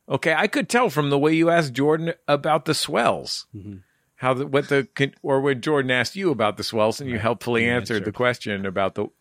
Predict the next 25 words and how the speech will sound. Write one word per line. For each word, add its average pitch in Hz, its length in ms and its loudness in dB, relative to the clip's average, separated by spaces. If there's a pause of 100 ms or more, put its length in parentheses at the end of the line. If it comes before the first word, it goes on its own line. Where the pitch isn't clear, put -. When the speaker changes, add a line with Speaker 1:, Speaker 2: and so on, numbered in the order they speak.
Speaker 1:
about 98 320 0
the - 80 -8
swells. 92 520 -2 (640)
I 277 140 0
know 294 220 0
you're 233 200 0
a 185 80 -2
good 202 220 -2
guy. 220 220 0
In 147 80 2
fact, 180 240 0
I 156 100 2
would 196 140 2
even 160 200 -2
go 156 140 2
so 156 140 0
far 156 220 0
as 175 80 2
to 160 100 0
say 170 180 0
you're 185 180 2
a 175 40 2
swell 117 300 2
guy. - 320 -10 (540)
Speaker 2:
Nice. - 420 -12